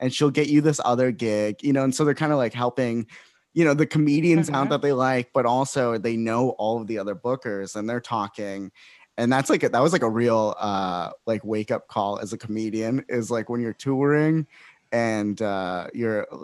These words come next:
Speaker 1: like, when I was newer at comedy and I just was terrible at it,
Speaker 2: <laughs>
Speaker 1: and I would tour and I would just be,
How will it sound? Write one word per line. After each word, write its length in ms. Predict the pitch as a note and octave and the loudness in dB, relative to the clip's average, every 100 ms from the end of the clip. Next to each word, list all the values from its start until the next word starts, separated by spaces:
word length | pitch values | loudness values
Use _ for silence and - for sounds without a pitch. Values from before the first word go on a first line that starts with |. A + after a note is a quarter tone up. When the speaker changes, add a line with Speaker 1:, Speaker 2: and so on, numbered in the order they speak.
| - | -4
Speaker 1:
like, 180 | A#2+ B2 | -4 0
when 120 | C3 | 0
I 80 | A#2 | 0
was 240 | A2 - _ - | -2 -6 _ -2
newer 500 | A#2+ B2 C3+ A#2+ G2 | 2 4 4 2 0
at 160 | D#2 F2 | -4 -6
comedy 420 | G#2 F#2+ F#2 F2 - | -6 -6 -6 -8 -6
and 160 | G#2 | -6
I 160 | G2 G2 | -6 -6
just 240 | G#2 G2+ | -8 -10
was 140 | F#2 - | -12 -12
terrible 640 | G#2 F#2+ G#2+ G#2 A#2+ C3 | -8 -4 -4 -4 -6 -6
at 220 | - A#2 A#2+ | -6 -4 -2
it, 180 | C3 - - | -4 -6 -18
Speaker 2:
<laughs> 340 | - - - | -16 -14 -8
Speaker 1:
and 240 | C3+ A#2 G#2+ | -4 -4 -2
I 140 | G#2 | -2
would 240 | G#2+ G2+ | -2 -4
tour 640 | - D3 C#3 B2+ G#2+ G2 G2 _ _ _ _ | -4 0 2 2 0 -2 -8 _ _ _ _
and 140 | G#2+ | -4
I 80 | G#2+ | -2
would 80 | G#2+ | -2
just 200 | A2+ - _ B2 A2+ | -4 -6 _ -16 -10
be, 380 | B2 B2 A#2+ | -2 0 0